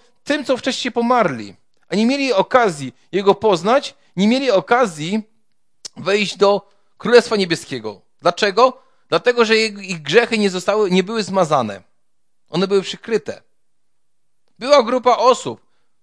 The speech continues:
która nie była w otchłani. Były na tak zwanie, przebywali wtedy w takim miejscu, tak zwane łono Abrahama. To byli dobrzy ludzie.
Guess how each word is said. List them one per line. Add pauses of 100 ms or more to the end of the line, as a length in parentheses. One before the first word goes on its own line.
(960)
która
nie
była
w
otchłani. (800)
Były
na
tak
zwanie, (800)
przebywali
wtedy
w (360)
takim
miejscu,
tak
zwane
łono
Abrahama. (1000)
To
byli
dobrzy
ludzie.